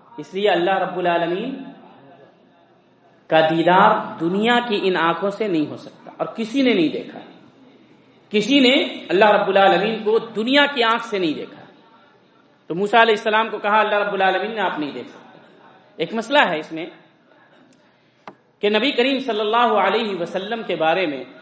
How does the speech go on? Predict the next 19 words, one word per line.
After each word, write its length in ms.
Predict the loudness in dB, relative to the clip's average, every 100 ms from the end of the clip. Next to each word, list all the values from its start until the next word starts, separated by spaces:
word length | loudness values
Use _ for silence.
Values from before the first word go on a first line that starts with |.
| -20 -20 -20 -20 -20 -20 -12
یہ 140 | 0
آتا 400 | 4 4 2 2
ہے 120 | 0 -4 -10 -10
کہ 80 | -6
معراج 460 | -4 0 0 0
کی 100 | -2
رات 200 | 0 0 0
آپ 220 | -2 -2
نے 100 | -6
اللہ 240 | -4 0
رب 220 | 0 0
العالمین 440 | 0 0 0 -2 -4
کو 100 | -8
دیکھا 300 | -12 -12 -18
ہے۔ 80 | -20 -20 -20 _ _ _ _ _ _ _ _ _ _ _ _ _ _ _ _ _ _ _ _
اس 140 | -14 -4
میں 300 | 0 0 -2
موقف 440 | -4 -4 -4 -4 -4
ہے، 160 | -6